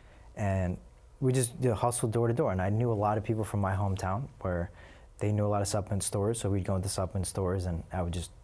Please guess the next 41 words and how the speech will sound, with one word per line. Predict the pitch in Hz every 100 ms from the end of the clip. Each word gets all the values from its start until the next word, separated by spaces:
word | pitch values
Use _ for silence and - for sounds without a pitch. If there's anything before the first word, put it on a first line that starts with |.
| 170
walk | 117 101 101
in, | 107 104
"Here's | 98 101 95 90
the | 95 90 -
product, | - 110 113 110
try | - 87
it | 92
out," | 101 104 - 180 -
reach | 104 92
back | 95 92
out | 95 90
to |
them | 101
in |
a | 101
week | 117 113 - - - - - - - - - -
and | - 101
start | 117 107
to |
sell | - 110
the | 104
product | 110 101
that | 110 113
way. | - - - - - -
But | 117
I |
mean, | 110 110 - -
with | 127
our | 120
social | 120 127 -
media | 117 107
following, | 120 131 110
we | 110
had | 110 98 - - - - - - - - - - -
three | - 131
hundred | 127 120 107
thousand | 107 104 92
followers | 98 101 113 113
five | - 104 101
years | 101 98 104
ago | 117 139